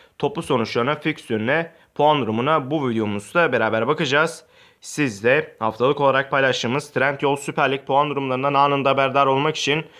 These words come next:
mutlaka kanalımıza abone olmalı ve videolarımızı beğenmelisiniz. Biz de sizlere Süper Lig ile ilgili tüm detayları aktaralım.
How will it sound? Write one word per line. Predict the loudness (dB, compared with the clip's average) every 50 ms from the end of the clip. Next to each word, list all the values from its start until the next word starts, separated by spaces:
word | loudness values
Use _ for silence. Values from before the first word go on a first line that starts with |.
| -20 -20 -16 -8
mutlaka | -2 -2 0 0 0 0 0 0 0 0
kanalımıza | 0 -2 -2 0 0 -2 -2 -4 -4 -2 0 0
abone | 2 2 2 2 2 2
olmalı | 0 2 0 0 2 2 2 2 0 0
ve | 0 0 0 0 -2
videolarımızı | -2 0 0 0 0 0 -2 -2 -4 -4 -4 -2 0
beğenmelisiniz. | 2 2 2 2 0 0 -2 -2 -2 -2 -2 -2 -2 -4 -6 -16 -20 -20 -20 -20 -20 _ -6
Biz | -4 -4 -2 -2
de | -4
sizlere | -6 -6 -8 -2 0 0 0 0
Süper | -2 -4 -6 -2 -2 0 0
Lig | 0 -2 -2 -2
ile | -4
ilgili | -2 -2 -2 -2 -2 -2 -2
tüm | -4 -4 -2 -2
detayları | -2 -2 -2 -2 0 0 2 2
aktaralım. | 2 0 -2 -4 -2 -2 -2 -2 -2